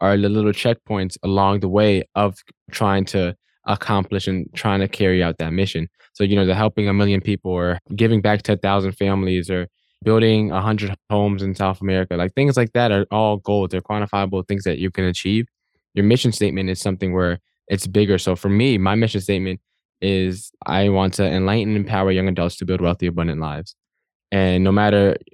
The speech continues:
how long I do this for, no matter how big my podcast gets or how big I get, there will always be more young adults to help. No matter how big my team eventually in the future gets,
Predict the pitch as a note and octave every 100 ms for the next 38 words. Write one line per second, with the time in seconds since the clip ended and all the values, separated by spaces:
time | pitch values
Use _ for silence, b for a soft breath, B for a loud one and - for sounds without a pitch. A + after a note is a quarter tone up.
0 | - G#2 A#2 B2+ B2 A#2+ A2+ A2+ A2 -
1 | A2 A2 G#2+ G2 F#2 F#2+ G#2+ A2 G#2+ A2
2 | G#2 F#2+ G2+ G2+ G#2 G2 - G#2 G2 F#2+
3 | F2+ F#2 G2+ F#2 G2+ F#2+ F#2+ G2 G2 F#2+
4 | - _ _ _ G2+ G2+ A2 A#2+ A2 A2
5 | G#2 G2+ G2+ G2 F#2+ F2+ F#2 F2+ F2+ F2
6 | _ _ _ _ G#2 G#2+ G#2 G#2+ A2 A2+
7 | A2 G#2 F#2+ - A2 G#2+ G2 G#2 - G2+
8 | F#2+ G#2 G2 G2+ G2 G2